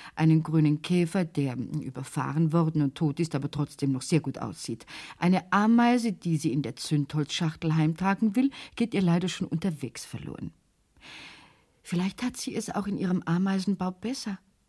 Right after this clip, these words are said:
Aber sonst sind alle Gäste sehr zufrieden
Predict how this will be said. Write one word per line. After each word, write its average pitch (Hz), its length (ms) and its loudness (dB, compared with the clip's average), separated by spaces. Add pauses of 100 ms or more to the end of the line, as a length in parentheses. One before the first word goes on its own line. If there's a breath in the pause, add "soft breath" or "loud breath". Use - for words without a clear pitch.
(560 loud breath)
Aber 233 300 2
sonst 302 340 6
sind 185 180 0
alle 233 160 2
Gäste 156 340 -2
sehr 120 280 -6
zufrieden 135 680 -2